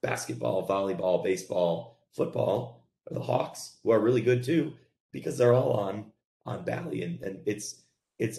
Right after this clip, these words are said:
ironic how there's all this access, but e-, even, I guess in nineteen sixty-six, it's just, you gotta buy a ticket or tune in on the radio. And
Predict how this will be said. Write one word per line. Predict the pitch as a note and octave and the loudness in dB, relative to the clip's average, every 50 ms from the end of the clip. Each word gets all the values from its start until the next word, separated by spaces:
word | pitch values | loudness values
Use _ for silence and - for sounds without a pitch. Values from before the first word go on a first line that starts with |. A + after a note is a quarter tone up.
| - | -4
ironic | A2 G#2+ G2+ G2 G#2+ A#2+ C#3 D3 D3+ - | -2 -2 0 0 0 -2 -2 -4 -6 -8
how | - - G2+ F#2+ F#2 F#2 F2 - - - _ _ _ _ _ _ | -8 -4 -2 0 0 0 -2 -4 -6 -14 _ _ _ _ _ _
there's | - G#2+ F#2+ - | -2 0 0 0
all | G#2+ A2 | 0 0
this | - A#2 - - - | -2 -2 -6 -6 -6
access, | G#2+ G#2+ - - - - - B2+ B2+ - - | -6 -6 -6 -6 -8 -8 -8 -8 -10 -12 -8
but | - - G2+ F#2 F2 - - - _ _ _ _ _ _ _ _ _ _ | 0 4 4 4 4 0 -8 -18 _ _ _ _ _ _ _ _ _ _
e-, | - A#2 A#2+ B2 - | -10 -8 -8 -8 -8
even, | A2+ A2+ B2+ A#2+ G2+ F2+ E2+ E2+ - _ _ _ _ _ _ _ _ _ _ _ _ _ _ _ _ _ _ _ _ _ - B2+ | -6 -4 -2 -2 -2 -4 -6 -8 -10 _ _ _ _ _ _ _ _ _ _ _ _ _ _ _ _ _ _ _ _ _ -14 -12
I | A#2+ A#2+ | -10 -6
guess | B2 B2+ B2 - - - | -6 -4 -4 -6 -8 -8
in | - - G#2 | -8 -4 -2
nineteen | A2 A#2 A#2 - B2+ A#2+ | 0 0 0 0 -2 -2
sixty-six, | - A#2 A#2+ - - G#2 - - D3+ C3 - G2 | -2 -4 -6 -8 -8 -10 -6 -4 -4 -4 -4 -6
it's | F2+ F2 - | -8 -8 -8
just, | - G2 - - - _ _ _ - | -8 -8 -8 -10 -16 _ _ _ -8
you | G#2+ | -4
gotta | G2 A2 G#2+ G2 F#2+ | 0 0 0 0 0
buy | E2+ F#2+ F#2 | 0 0 -2
a | F2+ - | -2 0
ticket | - C#3 C3+ - - - - | 0 -2 -2 -2 -4 -6 -6
or | - G#2 F2+ | -6 -8 -8
tune | - - A#2+ A#2 A2 | -4 -2 -2 0 0
in | G2+ G2 | 0 -2
on | F#2+ F#2 | -2 -2
the | F2 E2 | 0 2
radio. | - B2 B2 G2+ F#2+ F#2 F#2 F2+ | 4 4 4 4 2 0 0 0
And | F2 F2 | -2 -4